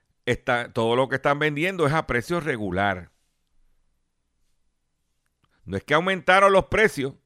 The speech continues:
es que están vendiendo la mercancía a precio regular. Re-, hay que recordar que el especial, el shopper, es una herramienta para competir entre ellos, en, en el mercado, y tratar de atraer al cliente a comprar.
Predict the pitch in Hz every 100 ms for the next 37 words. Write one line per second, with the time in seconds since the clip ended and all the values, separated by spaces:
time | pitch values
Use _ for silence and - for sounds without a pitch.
0 | _ _ - 110 - 143 - 147 160 165
1 | 180 233 233 160 143 131 143 143 208 208
2 | 170 160 185 175 156 139 110 - _ -
3 | _ - 135 - 165 - 214 202 196 190
4 | 190 175 - 135 127 113 - 127 - 175
5 | 151 120 - 175 160 127 143 180 180 156
6 | 147 160 160 135 117 117 113 117 107 -
7 | 110 - 165 143 127 135 151 139 98 95
8 | - _ _ - 120 120 123 127 131 120
9 | 165 147 110 101 - - 135 131 123 143
10 | 160 165 160 165 170 135 147 160 165 156
11 | 143 131 107 - 139 104 82